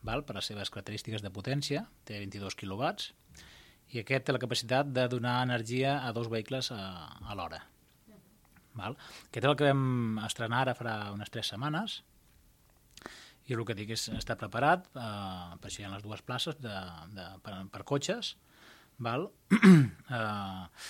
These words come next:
per poder recarregar un vehicle elèctric, eh, en unes dues, tres hores, val? Quan la gent em pregunta, "Ostres, i quanta estona està?" Doncs això, depèn de la potència que nosaltres subministrem, que són aquests vint-i-dos quilowatts, per tant se'n diu semiràpid,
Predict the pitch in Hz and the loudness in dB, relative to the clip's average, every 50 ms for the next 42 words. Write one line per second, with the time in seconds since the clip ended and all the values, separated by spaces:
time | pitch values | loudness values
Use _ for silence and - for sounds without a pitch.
0 | - - - - 113 110 - 120 110 127 131 135 135 - 135 127 127 131 131 135 | -16 -16 -14 -8 -8 -6 -4 2 4 6 6 6 6 6 6 6 8 10 10 10
1 | 135 127 135 135 120 123 120 131 147 151 143 147 147 151 170 208 - - _ - | 8 6 2 0 6 8 8 8 8 4 4 4 4 4 4 4 0 -8 _ -10
2 | - 123 123 135 143 143 - 151 160 160 147 127 120 123 120 120 117 120 123 123 | -2 0 2 2 2 0 -2 -4 -2 2 2 4 4 4 4 2 2 0 2 2
3 | 123 123 123 165 156 - - 131 120 110 110 95 87 87 80 - - - - - | 0 2 2 0 0 0 -2 -4 -4 -4 -4 -6 -6 -10 -10 -10 -10 -12 -12 -16
4 | - - - - - - - 107 110 127 196 - - - - - - - - - | -20 -20 -20 -20 -20 -14 -10 -6 -6 -6 -8 -10 -16 -20 -20 -20 -20 -20 -20 -20
5 | - - - _ _ - - 107 101 98 120 123 120 - 127 127 123 127 120 - | -20 -20 -20 _ _ -14 -12 -10 -6 -2 -2 -2 0 2 2 4 4 2 2 0
6 | 131 143 - 170 151 135 123 139 143 147 156 - - 160 156 151 139 - - 143 | -2 0 2 2 0 2 2 2 0 0 -2 0 0 0 0 0 -2 0 0 0
7 | 120 104 95 90 98 101 98 104 104 - - - - - 107 104 - - 123 107 | 0 0 -4 -8 -8 -10 -8 -8 -6 -6 -6 -6 -6 -8 -10 -8 -4 -4 -4 -4
8 | 101 101 107 120 123 123 120 117 120 107 127 127 123 - 117 120 120 - 120 110 | -4 -8 -6 -4 -2 -4 -4 -4 -4 -6 -4 -6 -4 -6 -6 -6 -6 -6 -6 -8
9 | - 117 113 113 110 - - 135 156 170 151 131 - 110 107 104 101 104 107 104 | -6 -6 -6 -6 -8 -6 -4 -2 -2 -2 -2 -6 -8 -8 -10 -10 -10 -10 -12 -12
10 | - 101 - - - 110 107 120 131 123 - - - - - _ - 101 95 - | -12 -14 -12 -10 -10 -10 -6 -6 -6 -6 -8 -10 -12 -12 -20 _ -18 -18 -14 -10
11 | 110 107 101 - 117 113 117 - - 120 120 123 143 147 143 170 180 190 | -10 -8 -8 -8 -8 -6 -6 -4 -4 -2 -2 2 2 2 2 2 -2 -2